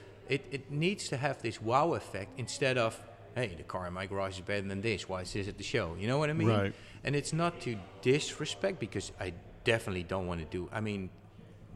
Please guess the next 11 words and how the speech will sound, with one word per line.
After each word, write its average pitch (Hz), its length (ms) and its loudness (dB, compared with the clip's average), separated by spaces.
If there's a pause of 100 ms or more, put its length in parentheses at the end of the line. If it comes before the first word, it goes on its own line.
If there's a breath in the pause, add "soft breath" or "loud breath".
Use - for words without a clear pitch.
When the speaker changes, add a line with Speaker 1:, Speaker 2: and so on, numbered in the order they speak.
(140)
Speaker 1:
well, 98 140 0
people 113 240 0
that 92 100 0
know 95 200 0
me, 90 180 0 (180)
they 90 140 0
know, 95 240 2
but 113 180 -2 (800 loud breath)
I - 40 -4
think 185 280 0
it's - 240 -4